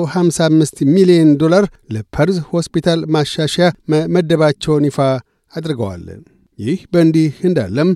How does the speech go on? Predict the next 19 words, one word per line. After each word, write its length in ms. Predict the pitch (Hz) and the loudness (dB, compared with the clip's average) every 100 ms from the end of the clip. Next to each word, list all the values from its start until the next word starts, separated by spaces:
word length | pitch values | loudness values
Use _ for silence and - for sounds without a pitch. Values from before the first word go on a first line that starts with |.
| _ | _
ለመጀመሪያ 760 | 151 151 190 240 220 202 196 185 | -2 -2 -2 -4 -2 -2 0 -2
ጊዜ 220 | 170 165 170 165 | -2 -2 -2 -2
ዕድሜያቸው 580 | 196 170 165 156 _ 175 | -4 -2 0 -2 _ -6
በሃያ 260 | 156 151 170 | -4 -2 -2
አምስቶቹና 800 | 160 160 151 - 160 _ 170 160 | 0 -2 -4 -8 -10 _ -4 -2
አርባ 200 | 160 147 160 | -2 -2 0
አምስቶቹ 640 | 160 151 - 156 _ 165 | 0 -4 -6 -12 _ -4
ያሉት 380 | 151 151 160 - 165 175 | -2 -2 -6 -6 -8 -4
መራጮች 500 | 190 170 120 180 - 220 196 _ _ | -2 -2 -4 -8 -6 -4 -4 _ _
ሀምሳ 300 | 123 107 - 147 226 247 | -12 -10 -4 -4 -4 -16
ፐርሰንት 640 | - 180 160 - 185 180 - 160 | -4 -4 -4 -4 -2 -2 -4 -6
በመድረሱ 520 | 156 175 185 160 120 208 190 _ _ | -4 -2 -2 -2 -2 0 0 _ _
ከሌሎች 680 | 143 135 185 190 180 - - | -6 -2 0 0 -2 -6 -12
ከነሱ 440 | - 170 175 165 - 165 | -4 0 0 0 -4 -6
በዕድሜ 360 | 147 170 170 165 | 0 0 2 -2
ከገፉት 520 | - 156 160 - 156 156 | -4 -2 -2 -2 -8 -2
መራጮች 600 | 160 160 170 151 _ - | 0 -2 -4 -10 _ -16
ቁጥር 300 | - - 165 | -16 -6 -4
ጋር 200 | 151 170 | 0 -2